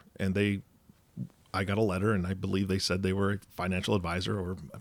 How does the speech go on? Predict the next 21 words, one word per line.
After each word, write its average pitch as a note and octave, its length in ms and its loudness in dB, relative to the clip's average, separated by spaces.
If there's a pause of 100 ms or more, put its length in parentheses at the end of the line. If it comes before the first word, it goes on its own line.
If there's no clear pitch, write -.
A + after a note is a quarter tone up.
(140)
can't F2+ 180 -2
exactly F#2 380 -2
remember G2 320 4
the G#2 80 4
words, B2+ 360 6 (800)
but D3 280 4 (580)
I C3+ 80 4
never D3 320 6
heard A#2 180 4
from F2+ 140 -2
them. - 120 -4 (920)
And, G#2+ 540 6 (800)
uh, - 140 2
Jeremy, G#2+ 380 6
I B2 100 6
never C#3 220 8
heard A2 300 4
from G#2+ 140 2
them G#2 160 6
for G2+ 160 2
years. G2 680 2